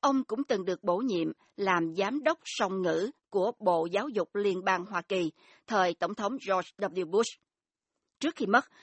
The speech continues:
ông giữ chức Chủ tịch Nghị hội Toàn quốc của người Việt tại Hoa Kỳ và vừa hoàn thành bộ Việt sử cùng với giáo sư Lê Mạnh Hùng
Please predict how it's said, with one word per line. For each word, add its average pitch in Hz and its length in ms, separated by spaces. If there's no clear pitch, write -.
ông 226 180
giữ 185 120
chức 302 220
Chủ 196 160
tịch 180 220
Nghị 180 320
hội 175 340
Toàn 175 280
quốc 262 160
của 190 120
người 202 160
Việt 165 260
tại 165 160
Hoa 196 160
Kỳ 175 300
và 208 180
vừa 196 240
hoàn 202 280
thành 175 380
bộ 170 200
Việt 170 220
sử 170 340
cùng 190 200
với 196 220
giáo 269 140
sư 208 220
Lê 190 160
Mạnh 170 160
Hùng 170 280